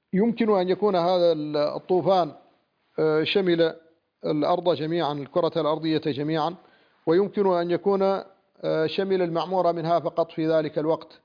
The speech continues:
ولم يشمل المناطق غير المعمورة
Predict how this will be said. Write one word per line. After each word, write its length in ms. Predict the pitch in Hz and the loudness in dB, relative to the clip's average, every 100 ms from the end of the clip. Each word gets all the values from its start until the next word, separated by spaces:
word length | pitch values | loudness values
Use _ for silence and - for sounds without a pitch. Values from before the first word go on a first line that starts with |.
| _ _ _ _ _ | _ _ _ _ _
ولم 400 | 147 151 156 170 | 0 2 2 0
يشمل 360 | 170 156 165 151 | 0 -2 -4 -4
المناطق 560 | 147 151 165 160 151 | -2 -2 -2 -2 -4
غير 320 | 147 151 160 | -2 -2 -2
المعمورة 520 | 156 151 143 160 151 | -2 -4 -4 -4 -4